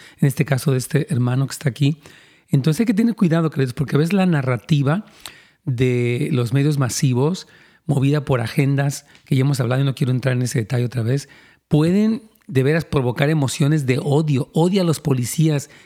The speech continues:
quiten a los policías". Yo digo, "Pero no tenemos por qué hacer eso, Carlitos".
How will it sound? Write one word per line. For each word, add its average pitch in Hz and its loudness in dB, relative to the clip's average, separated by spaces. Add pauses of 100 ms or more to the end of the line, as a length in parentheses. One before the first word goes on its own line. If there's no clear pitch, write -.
quiten 196 0
a 151 2
los 139 0
policías". 143 -2
Yo 151 2
digo, 151 0
"Pero 127 -4 (260)
no 156 2
tenemos 156 0
por 151 -6
qué 131 -6
hacer 120 -4
eso, 127 -10
Carlitos". 131 -16